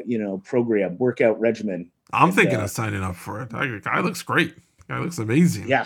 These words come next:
Speaker 2: He looks
Speaker 1: he,
Speaker 2: better
Speaker 1: he
Speaker 2: now
Speaker 1: looks
Speaker 2: than he did
Speaker 1: amazing.
Speaker 2: ten years ago.
Speaker 1: Yeah,
Speaker 2: Um,
Speaker 1: sure.
Speaker 2: let me try to, to, to close by taking it, uh, to close on my end, uh, at least,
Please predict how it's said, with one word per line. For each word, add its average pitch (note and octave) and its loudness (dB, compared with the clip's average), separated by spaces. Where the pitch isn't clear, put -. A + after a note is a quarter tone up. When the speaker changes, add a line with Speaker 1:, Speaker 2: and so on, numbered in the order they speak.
Speaker 2:
He C#3+ -4
looks A#2+ 4
Speaker 1:
he, A#2+ 6
Speaker 2:
better C#3+ 8
Speaker 1:
he C#3+ 8
Speaker 2:
now D3 8
Speaker 1:
looks D#3+ 4
Speaker 2:
than D3+ 4
he - 8
did C#3 6
Speaker 1:
amazing. D3 2
Speaker 2:
ten E3 0
years F3 0
ago. G#2 -8
Speaker 1:
Yeah, E3+ -6
Speaker 2:
Um, - -14
Speaker 1:
sure. F#2+ -6
Speaker 2:
let C#3+ -2
me F3+ 4
try F3+ 4
to, E3+ 4
to, B2+ 0
to - -14
close C#3+ 0
by B2 0
taking B2 -4
it, A#2 -4
uh, C3 2
to - -12
close C#3+ 2
on A2+ 2
my A#2 6
end, G2+ -2
uh, G#2 -6
at G#2 -6
least, E3+ -8